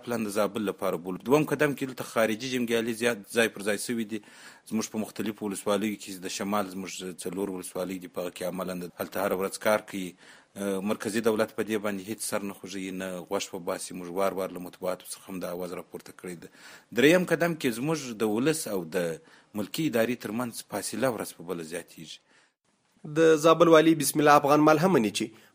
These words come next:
Speaker 2: په ولایت کې د داعش ستونزه شته او هم د دولت وسلوال مخالفین غواړي چې د دې ولایت امنیت ته ګواښونه پیښ کړي. خو نوموړی ډاډ څرګندوي چې افغان نظامیانو د دې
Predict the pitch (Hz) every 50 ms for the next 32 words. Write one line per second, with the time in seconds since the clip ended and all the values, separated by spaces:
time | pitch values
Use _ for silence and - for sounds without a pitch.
0 | _ - 120 117 117 123 135 143 160 175 185 180 - 202 196 196 175 175 139 139
1 | 139 151 170 175 - - 185 - - 170 160 147 139 - - 185 175 - - -
2 | 123 123 123 156 190 202 196 - - - - - _ - 131 127 123 120 131 135
3 | 135 135 - 147 139 - 185 196 202 202 196 180 - 185 180 - 196 185 165 170
4 | 175 170 170 175 - - 165 131 131 139 165 165 160 151 151 156 165 160 - 131
5 | 127 117 113 117 123 - 143 135 135 147 139 - - 131 104 - - 110 107 -
6 | - 131 131 131 131 - _ _ _ _ _ - - - - _ _ - - -
7 | 175 160 160 165 165 165 160 165 165 160 160 151 160 160 156 - 170 151 147 160
8 | 156 151 151 151 156 147 - 165 - 151 - - 151 151 151 135 135 139 139 156
9 | 156 139 120 104 95 101 113 113 117